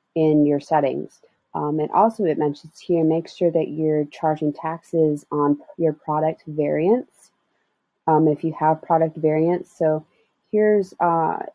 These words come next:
it's showing me just, you know, I have a physical gift card right here. I'm not charging taxes on them, but if I wanted to, all I have to do is go in here and click charge taxes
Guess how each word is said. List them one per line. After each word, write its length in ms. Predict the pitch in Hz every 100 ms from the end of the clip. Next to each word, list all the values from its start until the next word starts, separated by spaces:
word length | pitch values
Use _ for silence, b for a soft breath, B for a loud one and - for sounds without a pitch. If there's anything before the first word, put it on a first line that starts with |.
| -
it's 200 | 156 -
showing 400 | 170 165 156 147
me 240 | 147 147
just, 360 | 147 147 - _
you 100 | 156
know, 180 | 147 143
I 80 | 143
have 280 | 143 156 156
a 100 | 147
physical 460 | - 143 _ 143 143
gift 180 | 139 143 _
card 260 | 160 160 160
right 240 | 156 151 -
here. 320 | 147 156 190 _ _ _ -
I'm 140 | 156
not 200 | 185 208
charging 340 | - 156 147 143
taxes 460 | - - - 170
on 200 | 180 185
them, 180 | 190 196
but 160 | 165 147
if 160 | -
I 80 | 147
wanted 420 | 139 139 156 175
to, 240 | 226 233 240
all 200 | 165 165
I 60 |
have 240 | 180 175 165
to 60 |
do 220 | 151 151 156
is 120 | 156
go 240 | - 147
in 100 | 151
here 220 | 147 147
and 240 | 156 147 143 -
click 260 | 143 - _ _ _
charge 360 | _ 135 143 -
taxes 680 | - - - - 202 202